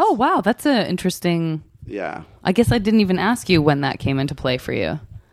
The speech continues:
Speaker 2: Yeah, it was
Speaker 1: I mean,
Speaker 2: then.
Speaker 1: you, you must have been a fan of comedy then, by then, too.
Speaker 2: Y-
Speaker 1: Like
Speaker 2: Yeah.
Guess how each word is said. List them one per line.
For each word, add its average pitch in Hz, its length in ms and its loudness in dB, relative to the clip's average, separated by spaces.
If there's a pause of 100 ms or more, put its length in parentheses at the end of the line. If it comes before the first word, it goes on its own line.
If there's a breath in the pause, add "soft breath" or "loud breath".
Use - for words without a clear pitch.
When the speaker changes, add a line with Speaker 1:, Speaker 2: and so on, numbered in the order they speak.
(220 soft breath)
Speaker 2:
Yeah, 127 260 2
it 120 80 -4
was 135 140 0
Speaker 1:
I 208 40 0
mean, 151 100 2
Speaker 2:
then. 135 120 2
Speaker 1:
you, - 60 2
you 233 160 0
must 233 200 0
have 220 60 -4
been 202 100 0
a 196 80 0
fan 170 200 -6
of 156 120 -10
comedy 180 400 -2
then, 147 260 -4
by 147 160 -4
then, 143 460 -8
too. 233 320 0
Speaker 2:
Y- 202 60 0
Speaker 1:
Like 160 240 2 (200)
Speaker 2:
Yeah. 113 360 4